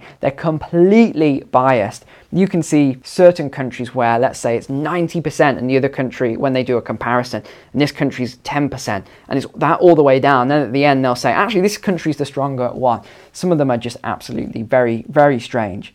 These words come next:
But if Saudi Arabia and Iran do join the brics then, which is looking like they're going to, they have a combined fifty billion dollar defense budget. And remember,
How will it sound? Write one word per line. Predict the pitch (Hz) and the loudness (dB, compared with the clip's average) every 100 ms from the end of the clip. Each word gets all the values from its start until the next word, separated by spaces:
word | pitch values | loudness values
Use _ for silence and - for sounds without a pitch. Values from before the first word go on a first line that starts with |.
| _ | _
But | 175 - | 4 6
if | 185 226 | 2 2
Saudi | - 196 190 | 0 2 4
Arabia | 175 156 156 147 135 | 4 4 4 4 2
and | 135 143 | 0 -2
Iran | 135 131 131 127 117 | 0 0 0 0 -4
do | - 165 185 170 | -2 0 2 0
join | 160 135 131 123 110 127 | 0 0 0 -2 -4 -10
the | - | -12
brics | 117 151 170 - | 0 2 2 0
then, | 120 113 | -6 -4
which | 123 110 127 | -6 -8 -10
is | 123 | -6
looking | 143 - 131 123 | -6 -6 -6 -2
like | 120 104 | -2 -2
they're | 113 113 | -6 -2
going | 147 175 170 | 0 2 0
to, | - 127 - - - - _ _ _ _ | -2 -10 -12 -16 -20 -20 _ _ _ _
they | 165 175 | 4 4
have | 156 165 156 | 4 0 -2
a | - | -4
combined | - 147 - 160 165 160 135 127 | -6 -8 -4 -4 -2 -2 -2 -2
fifty | 180 175 175 | -4 -2 -6
billion | 151 156 175 180 156 135 | -2 2 4 4 2 2
dollar | 127 117 | 2 2
defense | 117 113 - 139 131 | -2 -8 -6 -6 -6
budget. | - - - 98 | -8 -10 -6 -6
And | 131 139 | -4 -2
remember, | 139 160 175 147 117 | 0 2 4 4 0